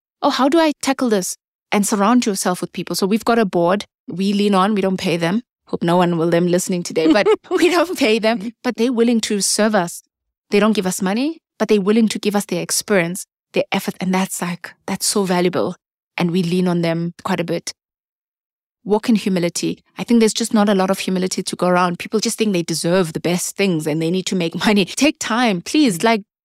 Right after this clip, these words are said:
get over that nice car. Like, you'll probably buy it in your fifties if you can. Do stuff in your twenties. Put in the best you can, the effort. Put in so much effort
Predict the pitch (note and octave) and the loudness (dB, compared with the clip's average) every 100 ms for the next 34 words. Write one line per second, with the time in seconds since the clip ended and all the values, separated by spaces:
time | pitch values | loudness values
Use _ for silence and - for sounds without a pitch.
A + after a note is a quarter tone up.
0 | _ A#3+ C4+ C4+ B3+ G3+ G3 F#3 F#3 - | _ 2 4 4 4 2 2 0 0 -2
1 | G#3 F3+ F3+ F#3+ - C4 D4 D#4+ C4+ G#3+ | 0 0 0 -2 0 2 4 4 4 2
2 | G#3+ A3 G3 E3+ F#3+ - E3 D#3 F3+ E3 | 2 2 0 -2 -6 -4 -4 -2 -2 -2
3 | F#3 C#3+ E3+ _ _ _ A#3 B3+ C4+ C4+ | 0 -2 -4 _ _ _ 4 6 6 4
4 | C4+ - - - A#3+ G#3+ - A3 G#3 - | 2 -2 -8 0 0 0 0 2 0 -2
5 | - A#3 A3+ F#3+ D#3+ - _ _ _ - | 0 0 0 -2 -8 -12 _ _ _ -2
6 | D#4 C#4+ A#3 F#3 G#3+ G#3 - G3+ - F#3+ | 2 6 4 4 0 0 -2 -6 -2 0
7 | F3+ F3+ - - A3+ - G#3 - - - | 0 -2 -4 -4 -4 0 -2 -2 -18 -6
8 | - B3 A3 A#3+ A3 - G3 E3+ | 2 2 2 2 0 -2 -4 -6